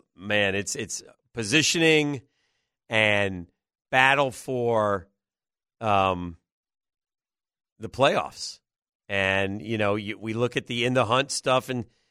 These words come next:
you know, we know, we know, we think, I think the Bills, Bengals, or Chiefs are gonna be in the Super Bowl from the A F C.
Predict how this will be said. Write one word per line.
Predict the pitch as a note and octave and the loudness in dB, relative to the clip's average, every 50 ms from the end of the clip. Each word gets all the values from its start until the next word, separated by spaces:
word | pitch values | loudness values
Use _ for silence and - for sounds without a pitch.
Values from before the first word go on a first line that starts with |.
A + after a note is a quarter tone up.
| _ _ - | _ _ -2
you | C#3+ | 2
know, | C3+ C3 | 2 2
we | C3 C#3+ C#3 | 2 2 4
know, | D3 D3+ D#3 D#3 D3 - _ _ _ _ - | 4 4 4 4 2 0 _ _ _ _ -10
we | C3+ D#3 D#3 | -6 -4 -2
know, | E3 E3+ F3 F3 E3+ D#3+ D3 C#3 | 2 4 6 6 8 8 6 6
we | C#3 D3 D3 C#3 | 4 2 0 -2
think, | C3 - - - F3 E3 D3 C3+ C3 - - - _ _ _ _ _ _ _ _ _ _ _ _ _ _ _ _ _ _ _ _ | -2 -4 0 2 4 6 6 6 4 0 -6 -18 _ _ _ _ _ _ _ _ _ _ _ _ _ _ _ _ _ _ _ _
I | - D3+ E3+ | 2 2 4
think | E3+ - F3 B2+ - | 4 2 -2 -2 0
the | D#3 A#2+ | -2 0
Bills, | F2+ D3+ D3+ D3 C#3 A#2 | 2 4 4 4 2 0
Bengals, | F2+ E2+ C#3 C3 C3 C3 C3 B2 G#2 | -2 0 0 2 2 0 -2 -2 -4
or | A2+ G#2 | -6 -8
Chiefs | - - B2+ B2+ B2 A2 - - - - _ _ _ _ _ _ | -8 -8 -6 -4 -4 -6 -6 -10 -14 -14 _ _ _ _ _ _
are | - A#2+ | -4 0
gonna | A#2 A#2+ A2+ | 2 2 2
be | G#2 A2 | 4 2
in | G#2 G2+ | 0 0
the | G2 | -2
Super | - - A#2+ E2 G2 F#2+ | -6 -8 -10 -10 -8 -8
Bowl | G2 G2 F#2 | -8 -8 -8
from | - G#2 G2+ | -10 -10 -8
the | F2+ E2+ | -6 -6
A | E2 D#2 D#2 | -4 -4 -6
F | D#2 - | -8 -8
C. | - - E2 E2 - | -12 -14 -16 -16 -20